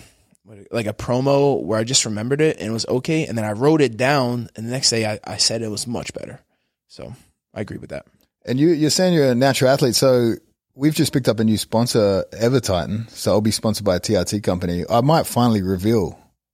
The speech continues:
Speaker 2: my stack for people that subscribe. But Freddie, so what, what would your advice be for a guy like Freddie? Freddie obviously doesn't have the genetics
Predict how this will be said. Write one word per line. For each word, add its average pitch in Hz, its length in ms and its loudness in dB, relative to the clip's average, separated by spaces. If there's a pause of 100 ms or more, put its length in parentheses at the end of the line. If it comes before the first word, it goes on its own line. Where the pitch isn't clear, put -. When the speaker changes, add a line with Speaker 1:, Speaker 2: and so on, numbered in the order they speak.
Speaker 2:
my 78 160 -4
stack - 600 -4 (180)
for 104 80 -20
people 101 200 -4
that 92 120 -6
subscribe. 104 380 -2
But 139 320 2 (640)
Freddie, 156 400 0
so 165 160 2
what, 202 260 2
what 233 140 4
would 233 120 -2
your 220 120 4
advice 139 320 2
be 127 240 2
for 120 160 -2
a 107 60 0
guy 107 140 2
like 98 200 0
Freddie? 98 240 -2
Freddie 147 300 0
obviously 135 580 2
doesn't 127 260 0
have 117 200 0
the 104 60 0
genetics 104 840 -2